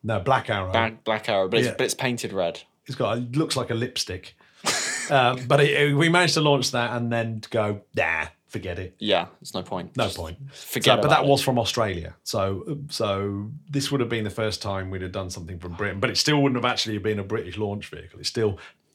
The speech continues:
Speaker 1: technically an American launch ve-, vehicle. Well, more than technically, it is an American
Speaker 2: Yeah,
Speaker 1: launch vehicle.
Speaker 2: A three eighty,
Speaker 1: Whereas
Speaker 2: yeah,
Speaker 1: Orbex and Skyrora are
Speaker 2: seventy-seven.
Speaker 1: kind of on the way to being British launch vehicles.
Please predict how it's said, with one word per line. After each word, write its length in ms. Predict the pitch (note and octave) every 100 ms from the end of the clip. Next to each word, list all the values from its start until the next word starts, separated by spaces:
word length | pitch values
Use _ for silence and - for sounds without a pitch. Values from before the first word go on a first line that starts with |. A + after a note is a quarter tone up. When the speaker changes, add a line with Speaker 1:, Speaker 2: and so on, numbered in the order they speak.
| _
Speaker 1:
technically 600 | D#3 - G#2 F#2 A2 G2+
an 80 | G#2
American 480 | G2+ G2 F#2 G2 F#2
launch 260 | F#2 -
ve-, 180 | - E2+ -
vehicle. 340 | F#2+ E2+ F2+
Well, 80 | G#2
more 220 | B2 B2+
than 80 | E2+
technically, 460 | D#2+ D2+ F2 F2 F2 - -
it 180 | - A2+
is 280 | G2 G#2 - -
an 100 | G#2
American 300 | F#2 F2+ A2
Speaker 2:
Yeah, 120 | F#2
Speaker 1:
launch 80 | F#2+ G2+
vehicle. 40 |
Speaker 2:
A 40 | G2
three 80 | F#2+
eighty, 180 | - D3
Speaker 1:
Whereas 340 | F3+ F3 D#3+
Speaker 2:
yeah, 60 | F3+
Speaker 1:
Orbex 380 | F3+ D#3+ - -
and 80 | C#3
Skyrora 540 | C#3+ C#3+ C#3 C#3 B2
are 40 | A#2+
Speaker 2:
seventy-seven. 260 | D3 D3+
Speaker 1:
kind 440 | - F3+ G3 G3+ F3+
of 100 | D#3+
on 220 | C#3 B2+
the 80 | A#2
way 220 | A2 G#2+
to 100 | G#2+
being 240 | G#2 G2+
British 320 | G2+ F2+ F2+
launch 260 | F#2 F2 -
vehicles. 520 | D2 D2 - C#2+ -